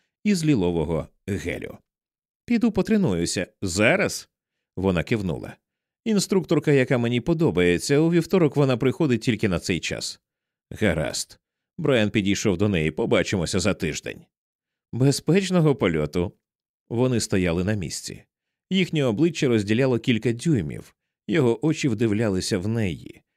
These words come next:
а її очі не ворушилися взагалі. «Бувай». «Люблю тебе», сказав він.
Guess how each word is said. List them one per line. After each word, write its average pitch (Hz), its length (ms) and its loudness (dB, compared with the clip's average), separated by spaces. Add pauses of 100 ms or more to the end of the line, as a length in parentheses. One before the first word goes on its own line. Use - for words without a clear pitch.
(200)
а 165 120 -4
її 127 320 2
очі 92 380 0
не 165 140 0
ворушилися 120 840 0 (100)
взагалі. 90 640 -6 (800)
«Бувай». 107 680 -4 (520)
«Люблю 180 440 2
тебе», 82 340 2
сказав 90 440 0
він. 73 220 -8